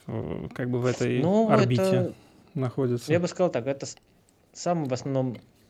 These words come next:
Speaker 2: низ творческого рынка. Знаешь, когда люди уже пытаются что-то делать творческое,
Speaker 1: Мгм.
Speaker 2: но ещё совсем-совсем начинают.
Speaker 1: Мгм.
Speaker 2: То есть они такие, ну вот бывает вроде так, они начинают гуглить, они же пытаются сами ещё иногда сделать
Speaker 1: Мгм.
Speaker 2: цветокоррекцию, начинают гуглить,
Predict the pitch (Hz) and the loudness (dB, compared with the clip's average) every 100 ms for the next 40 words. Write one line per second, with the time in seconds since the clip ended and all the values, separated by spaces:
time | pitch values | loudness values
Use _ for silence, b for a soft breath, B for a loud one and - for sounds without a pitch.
0 | - - 135 147 175 - - - 120 131 | -18 -10 -2 0 0 -4 -10 -2 0 0
1 | - - 117 110 113 107 107 123 135 131 | -2 -6 -2 0 0 -2 -6 -2 -2 0
2 | 123 127 120 117 - 117 110 - 113 117 | -2 0 0 -2 -2 -4 -4 -6 0 0
3 | 117 185 - 131 123 131 131 - B B | 0 -4 -2 0 2 2 0 -12 B B
4 | B B B 131 147 151 165 - 143 165 | B B B 0 0 0 -4 -4 -4 -2
5 | 147 123 143 120 110 117 107 117 127 - | -4 -4 -4 -4 -6 -6 -2 0 0 -4
6 | - _ _ - 107 - - - 123 117 | -18 _ _ -12 -12 -12 -16 -12 -4 -2
7 | 113 107 113 110 120 165 180 165 180 160 | -2 -2 -2 0 0 0 0 -2 -2 0
8 | 165 175 175 170 165 165 - 180 - 127 | 2 2 2 0 -2 -2 0 0 0 -2
9 | 131 135 139 123 139 135 123 113 - - | 0 2 0 0 -2 -2 -4 -6 -16 -6
10 | 131 - - 117 113 - 202 156 - 117 | -6 -4 0 0 0 -4 -2 -4 -10 -10
11 | 107 107 - 147 135 120 110 - 107 - | -8 -8 -2 0 0 0 -8 -10 -8 -4
12 | 117 127 190 180 170 | -2 0 0 0 -4